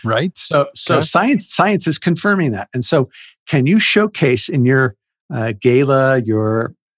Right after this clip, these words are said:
Speaker 2: annual dinner, your fundraising luncheon, your donor weekend, whatever you're, uh, producing,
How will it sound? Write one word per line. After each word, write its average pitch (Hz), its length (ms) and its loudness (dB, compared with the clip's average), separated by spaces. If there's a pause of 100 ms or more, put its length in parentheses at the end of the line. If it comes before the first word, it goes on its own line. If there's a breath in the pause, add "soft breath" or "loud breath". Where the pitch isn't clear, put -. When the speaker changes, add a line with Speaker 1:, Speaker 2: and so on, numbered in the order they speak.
(100)
Speaker 2:
annual 127 360 0
dinner, 135 600 2
your 110 760 0
fundraising 139 540 2
luncheon, 127 680 2
your 110 640 2 (360)
donor 135 300 4
weekend, 131 400 2
whatever 214 260 0
you're, 170 420 2
uh, 120 160 -2
producing, 151 540 0